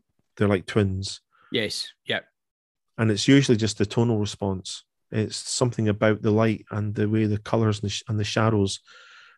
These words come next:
Speaker 1: or the lack of contrast perhaps, that make them sit together better.
Speaker 2: Yeah.
Speaker 1: And so putting them, putting them on the same, on, on, on opposite pages is, is very important.
Speaker 2: Yeah, but no, I, I,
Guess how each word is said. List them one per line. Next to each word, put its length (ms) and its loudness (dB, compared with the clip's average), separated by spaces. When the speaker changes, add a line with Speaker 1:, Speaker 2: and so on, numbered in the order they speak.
Speaker 1:
or 100 2
the 120 2
lack 300 2
of 120 -12
contrast 580 -2
perhaps, 480 -4
that 140 -2
make 320 0
them 140 -4
sit 240 -4
together 360 -2
better. 560 -4
Speaker 2:
Yeah. 160 -6
Speaker 1:
And 100 0
so 100 2
putting 400 -2
them, 380 0
putting 300 0
them 120 2
on 80 2
the 60 -2
same, 280 -4
on, 260 -2
on, 300 0
on 100 0
opposite 380 -4
pages 580 -2
is, 180 -4
is 140 -2
very 280 0
important. 500 -6
Speaker 2:
Yeah, 200 -8
but 100 0
no, 140 4
I, 100 2
I, 320 -2